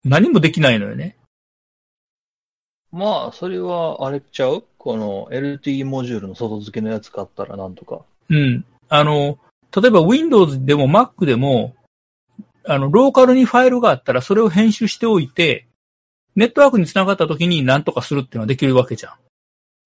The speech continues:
Speaker 2: そうですね。
Speaker 1: 例えばドロップボックスなり、ボックスなり、ワンドライブなりで同期取っといて、ネットワーク繋がってなくても、ローカルのファイルを編集しました。ネットワーク繋がった時に同期取って、クラウド側を更新するってできるじゃん。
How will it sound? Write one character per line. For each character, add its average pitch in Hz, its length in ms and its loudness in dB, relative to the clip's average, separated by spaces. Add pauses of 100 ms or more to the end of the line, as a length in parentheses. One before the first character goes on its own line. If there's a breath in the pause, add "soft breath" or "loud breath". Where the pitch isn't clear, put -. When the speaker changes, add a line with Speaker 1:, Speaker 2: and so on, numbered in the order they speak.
Speaker 2:
そ 123 140 -10
う 92 80 -10
で 92 60 -18
す - 80 -20
ね。 110 240 -14
Speaker 1:
例 185 140 -2
え 175 40 6
ば 135 80 4
ド 139 120 2
ロ 139 100 4
ッ - 20 -16
プ 139 100 -6
ボ 170 120 2
ッ 170 60 -8
ク - 60 -20
ス 151 60 -4
な 127 80 2
り、 117 100 -2
ボ 143 140 2
ッ 135 60 -4
ク - 120 -18
ス - 100 -8
な 123 120 -2
り、 139 360 -4 (300)
ワ 147 160 0
ン 143 60 -2
ド 151 100 4
ラ 143 100 6
イ 127 40 6
ブ 123 120 -8
な 104 120 -8
り 117 100 -12
で 139 340 0 (440)
同 131 180 2
期 - 100 -12
取 131 140 -4
っ - 40 -20
と 131 120 -4
い 117 80 -4
て、 165 160 0
ネ 156 100 0
ッ 156 60 -8
ト 165 80 2
ワ 160 60 2
ー 151 40 -14
ク - 40 -18
繋 143 160 -2
が 139 60 2
っ 131 60 -12
て - 80 -12
な 131 80 -4
く - 60 -10
て - 80 -2
も、 143 260 0 (600)
ロ 156 140 2
ー 147 40 2
カ 151 100 2
ル 143 40 2
の 135 80 0
フ - 80 0
ァ 139 40 6
イ 151 60 4
ル 196 80 8
を - 40 4
編 131 180 -2
集 127 100 -4
し 127 140 -8
ま 117 100 -4
し - 120 -14
た。 143 400 0 (260)
ネ 147 100 0
ッ 139 40 -6
ト - 80 2
ワ 127 60 2
ー - 20 -14
ク - 60 -18
繋 139 160 0
が 131 60 0
っ 120 40 -2
た 117 80 -10
時 127 160 -8
に 175 140 0
同 120 160 -2
期 123 100 -14
取 117 120 -6
っ - 40 -20
て、 135 320 0 (580)
ク 147 100 0
ラ 131 80 8
ウ 120 40 4
ド 123 100 2
側 123 160 4
を 120 260 -2 (240)
更 139 180 -4
新 117 100 -6
す - 140 -8
る 131 80 -2
っ - 20 -6
て 120 100 -12
で 127 120 -6
き 139 80 -6
る 131 60 -4
じ 123 120 -12
ゃ 101 40 -18
ん。 - 60 -20